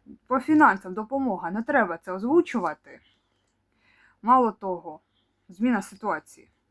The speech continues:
Тобто, це ситуація, яку треба, от зараз тут подивимось.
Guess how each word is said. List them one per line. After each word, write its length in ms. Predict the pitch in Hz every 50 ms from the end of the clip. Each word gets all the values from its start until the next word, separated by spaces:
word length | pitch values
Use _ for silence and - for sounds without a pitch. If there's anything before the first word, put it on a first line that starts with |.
| _ _ _ _ _ _ _ _ _ _ _ _ _ _ _ _ _ _ _ _ _
Тобто, 540 | - 196 - _ _ - 190 180 - - _ _ _ _ _ _ _ _ _ _ _ _ _ _ _ _ _ _ _ _ _ _ _ _ _ _ _
це 480 | - - - 285 277 254 220 185 180 - _ _ _ _ _ _ _ _ _
ситуація, 540 | - 220 220 - 254 302 415 415 - - 190
яку 160 | 190 - 277
треба, 420 | 262 269 247 254 220 214 185 180 190 _ _ _ _ _ _ _ _ _ _ _ _ _ _ -
от 140 | - 214 202
зараз 260 | 240 277 277 247 233
тут 200 | - - 240 -
подивимось. 600 | - 220 190 196 165 160 165 160 _ _ _ _